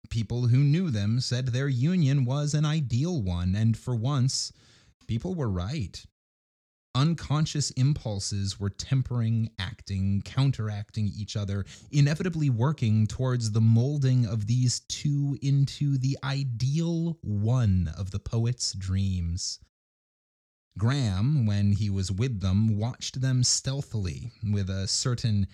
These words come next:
cat-like intensity which, had they been less occupied with each other, they might have noticed and resented. <laughs> It was always with a temporary relief he quitted them, a feeling of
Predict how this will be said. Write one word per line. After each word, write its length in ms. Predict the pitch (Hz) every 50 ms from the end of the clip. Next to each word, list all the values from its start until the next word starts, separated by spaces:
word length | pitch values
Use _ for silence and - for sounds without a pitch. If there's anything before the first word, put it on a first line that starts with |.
| _ _ _ _
cat-like 840 | - - - 127 117 - - - - 104 101 104 107 104 92 - -
intensity 840 | 113 107 98 98 - - - 147 139 - - - 101 95 90 95 113
which, 300 | 123 113 104 101 - -
had 220 | - - 110 104 98
they 160 | 95 101 101
been 260 | 92 101 101 98 98
less 260 | 92 101 101 - - - -
occupied 720 | 113 113 113 - - 107 95 - - 110 101 95 95 92
with 220 | 90 92 95 87 -
each 220 | - 104 92 - -
other, 400 | - 226 254 247 135 117 117 120 139
they 200 | 143 120 120 127
might 300 | 123 113 107 107 104 -
have 160 | - 113 127
noticed 540 | 107 92 92 90 85 80 92 104 - - -
and 200 | 95 92 85 87
resented. 640 | 85 92 92 104 127 165 180 160 120 104 90 80 78 - - - - -
<laughs> 80 | 254 214 - - _ _ _ _ _ _ _ _ _ _ _ _ _ _ _ _ _ _ _ _ _
It 160 | - 139 143 156
was 180 | 160 156 135
always 600 | - - 170 190 202 180 202 190 180 180 170 139 131
with 120 | 135 127
a 40 | 135
temporary 720 | - - - 170 180 - - 143 139 139 139 139 135 127
relief 760 | 120 113 117 113 113 104 113 123 92 - - - - - - - _ _ _
he 100 | - 104
quitted 400 | 98 - - - 113 101 104 92
them, 300 | 90 95 90 87 85 95 - _ _ _ _ _ - - _ -
a 80 | - 107
feeling 500 | - - - 175 180 175 175 175 175 160
of 120 | 143 135